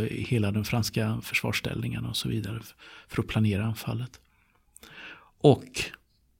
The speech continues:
en halv miljon man mot tvåhundratusen fransmän.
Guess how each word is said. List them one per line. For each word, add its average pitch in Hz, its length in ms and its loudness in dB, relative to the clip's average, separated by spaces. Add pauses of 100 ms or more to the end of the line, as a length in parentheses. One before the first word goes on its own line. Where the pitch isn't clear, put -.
(600)
en 113 120 6
halv 104 300 8
miljon 104 340 6
man 104 260 2 (1800)
mot 113 280 8
tvåhundratusen 104 800 4
fransmän. 117 500 -4